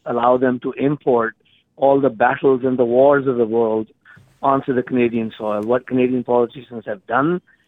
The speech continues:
uh, by not speaking out on these issues, they've now allowed Canada to become a battlefield for foreign wars,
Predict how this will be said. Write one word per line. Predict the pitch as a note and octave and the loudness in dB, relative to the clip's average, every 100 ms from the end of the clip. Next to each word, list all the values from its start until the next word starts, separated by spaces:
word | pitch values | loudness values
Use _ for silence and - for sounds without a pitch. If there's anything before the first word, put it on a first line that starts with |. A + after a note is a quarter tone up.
| _ - | _ -4
uh, | C3 | -4
by | A2 B2 | 0 0
not | A#2+ B2+ C3+ - - | 2 0 -2 -8 -12
speaking | C#3 C#3 C3 | -8 -6 -2
out | A#2+ D3+ D#3+ | 0 0 0
on | D#3 | 0
these | D#3+ D#3 | 0 0
issues, | D#3+ - A3 A#3 - _ _ _ _ | -4 -6 -8 -8 -12 _ _ _ _
they've | C#3+ D3 C#3+ C#3 | 2 4 2 -4
now | B2+ C#3+ D#3+ D#3 | 0 2 4 4
allowed | B2+ B2 B2+ C#3 C3+ - | 2 2 4 4 2 -4
Canada | - B2+ C3 B2+ A#2+ | -6 0 0 0 -4
to | G#2+ | -6
become | A2+ A2+ B2+ A#2+ | -8 -6 -4 -4
a | |
battlefield | G2 A2 A2+ A#2+ - D3 A#2 G#2 - - - _ | -4 -8 -6 -8 -8 -8 -6 -6 -10 -20 -20 _
for | C#3+ B2 | -4 -2
foreign | C3+ B2+ B2 A2+ | 2 2 2 0
wars, | G#2 F#2+ G2 F#2+ | -4 -4 -6 -10